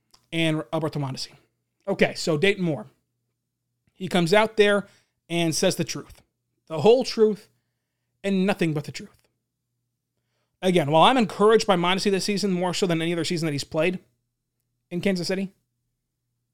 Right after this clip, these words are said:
I think that you're also right in saying you can't depend on this guy to play the majority of your games.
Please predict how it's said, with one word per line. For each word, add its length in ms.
I 120
think 200
that 160
you're 120
also 240
right 280
in 80
saying 460
you 140
can't 260
depend 200
on 80
this 100
guy 240
to 80
play 520
the 120
majority 420
of 80
your 80
games. 520